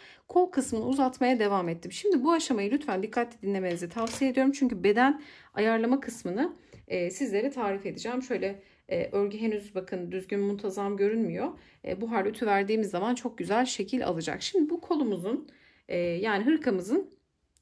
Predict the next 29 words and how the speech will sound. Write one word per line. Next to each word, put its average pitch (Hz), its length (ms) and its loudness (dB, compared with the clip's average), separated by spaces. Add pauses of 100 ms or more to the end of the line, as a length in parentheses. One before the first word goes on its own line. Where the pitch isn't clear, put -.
diğer 247 220 4
yarısı, 170 460 -2 (260)
bir 277 160 6
diğer 180 180 4
yarısını 208 400 2
da 247 40 0
gördüm. 185 340 0
Sen-, 220 260 -12
hatta 208 320 -10 (120)
şöyle 202 300 -12
hemen 180 240 -10 (1120)
bunu 208 160 -8
da 180 80 -10
kenara 196 280 -8
yerleştireyim. 196 720 -8 (480)
E, 180 140 -6
rahat 226 260 -4
bir - 60 -18
şekilde 202 380 -4
beden, 214 400 -4 (140)
e, 170 300 -6
tarifini 214 480 -4
paylaşalım. 175 520 -6 (320)
Şimdi 403 240 -2
elinizde, 269 640 -2 (240)
e, 180 380 -4 (460)
sevdiğiniz 269 680 0
bedeninize, 254 800 4
e, - 80 0